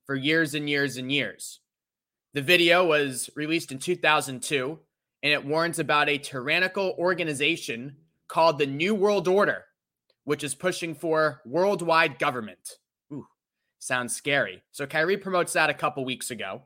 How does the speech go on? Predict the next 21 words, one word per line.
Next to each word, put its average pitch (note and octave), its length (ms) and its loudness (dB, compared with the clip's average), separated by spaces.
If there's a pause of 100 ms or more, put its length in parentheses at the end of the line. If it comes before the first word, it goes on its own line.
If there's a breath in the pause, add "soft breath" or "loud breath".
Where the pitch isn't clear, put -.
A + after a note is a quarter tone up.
(680)
And E3 100 0
then E3+ 140 2
this A3 160 6
past B2+ 400 0
week, A2 240 -8
as A#2 160 -2
you B2 140 -2
all C3+ 120 2
know, G#2 280 -10 (500)
he D#3+ 100 -8
promotes D#3 320 2
a C#3+ 80 -4
film D#3+ 300 0
titled C#3 540 2 (380)
Hebrews B3 920 2 (600)
to F#3 200 0
N-Words. D3 800 -2 (580)
Wake E3 340 4
Up, G#3+ 200 4
Black C3+ 320 -2
America. A2 580 -6